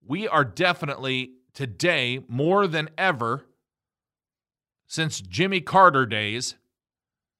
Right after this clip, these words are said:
in uncertain times. And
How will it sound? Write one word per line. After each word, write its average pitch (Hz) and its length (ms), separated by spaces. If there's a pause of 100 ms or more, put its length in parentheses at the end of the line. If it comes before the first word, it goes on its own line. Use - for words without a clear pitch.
(400)
in 147 220
uncertain 170 560
times. 135 500 (4000)
And 143 500